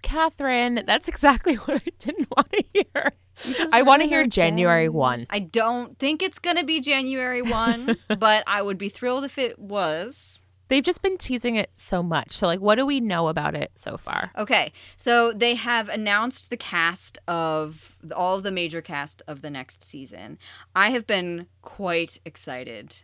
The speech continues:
Speaker 3: about the casting announcements for the next season because I think they've done a fantastic job.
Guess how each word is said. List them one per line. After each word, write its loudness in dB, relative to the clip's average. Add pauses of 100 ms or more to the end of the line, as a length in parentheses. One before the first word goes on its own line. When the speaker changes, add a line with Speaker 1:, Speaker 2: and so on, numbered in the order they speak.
(160)
Speaker 3:
about -2
the -10
casting -8
announcements -12
for -10
the -14
next -12
season -10
because -8
I -4
think -6
they've -2
done -4 (440)
a -12
fantastic -16
job. -14